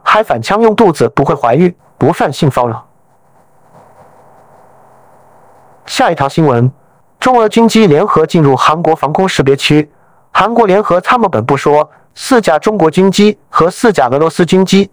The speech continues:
星期二一度进入韩国南部和东部海域的防空识别区，为侵犯韩国领空。综合韩联社和路透社报道，中国和俄罗斯星期二在日本海和东海上空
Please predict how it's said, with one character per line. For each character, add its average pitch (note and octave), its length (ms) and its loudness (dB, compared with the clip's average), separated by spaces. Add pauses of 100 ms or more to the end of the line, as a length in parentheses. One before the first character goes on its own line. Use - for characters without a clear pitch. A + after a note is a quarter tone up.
星 A3+ 240 0
期 A#3 120 0
二 F#3 160 2
一 C3+ 120 2
度 E3+ 120 0
进 D3+ 180 0
入 B2+ 140 2
韩 D#3 280 -2
国 F3 140 0
南 C3+ 200 -2
部 E3+ 240 0
和 D3+ 200 0
东 A#3+ 220 0
部 A3 100 2
海 B2+ 180 -2
域 C3 120 2
的 C3 140 0
防 C3+ 180 -4
空 G3 160 0
识 E3+ 140 -2
别 C3 140 0
区， D#3 300 0 (320)
为 F3 180 0
侵 A#3+ 260 0
犯 G#3 200 -2
韩 D3 220 -2
国 F3 140 0
领 D3+ 120 -4
空。 D3+ 280 -4 (600)
综 A#3+ 220 -2
合 F#3 160 -2
韩 E3 160 -2
联 F3+ 140 0
社 E3+ 260 0
和 D#3 180 -4
路 F#3+ 120 0
透 F#3 100 -2
社 D#3+ 140 -4
报 B2 160 -2
道， B2 260 -4 (540)
中 C4 200 -2
国 F3 160 2
和 F3 140 -4
俄 D#3+ 100 -2
罗 F3+ 120 0
斯 G3+ 160 0
星 G#3+ 180 2
期 A3 100 -2
二 G3+ 240 0 (100)
在 E3+ 180 -2
日 F3+ 100 -2
本 E3 140 -2
海 - 240 -4
和 - 160 -4
东 A3 180 -2
海 F#3 140 -2
上 A#2+ 200 -6
空 C#3 280 -4